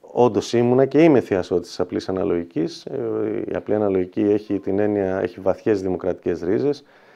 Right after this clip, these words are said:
Θεωρώ όμως ότι θα έπρεπε να γίνουν, εάν συνεχίσουμε σε νέο εκλογικό σύστημα, κάποιες βελτιωτικές κινήσεις, διορθωτικές μάλλον κινήσεις, αλλά για να, για να μπορούσαμε να έχουμε απλή αναλογική, ενδεχομένως με μικρή ενίσχυση, με μικρή ενίσχυση για να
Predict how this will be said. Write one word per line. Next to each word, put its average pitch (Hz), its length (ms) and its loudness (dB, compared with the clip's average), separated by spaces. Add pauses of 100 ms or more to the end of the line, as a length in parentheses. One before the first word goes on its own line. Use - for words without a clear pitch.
(720)
Θεωρώ 113 300 8
όμως 131 220 4
ότι 110 160 -6
θα - 120 0
έπρεπε 117 280 2
να 113 120 2
γίνουν, 110 420 2
εάν 117 380 2
συνεχίσουμε 110 640 0
σε - 160 -4
νέο 113 220 2
εκλογικό 104 420 0
σύστημα, 104 400 -4
κάποιες 107 320 -2
βελτιωτικές 104 600 0
κινήσεις, 98 520 -4
διορθωτικές 104 640 0
μάλλον 101 340 0
κινήσεις, 95 640 -4 (760)
αλλά 107 460 2 (340)
για 101 220 -2
να, 98 200 0 (100)
για 101 220 -2
να 98 100 2
μπορούσαμε 104 460 0
να 104 100 0
έχουμε 101 360 -2
απλή 113 280 -2
αναλογική, 104 540 0
ενδεχομένως 104 680 0
με 101 140 0
μικρή 95 280 0
ενίσχυση, 101 600 -2
με 98 120 -4
μικρή 95 300 0
ενίσχυση 101 500 -2
για 95 160 -2
να 92 160 -4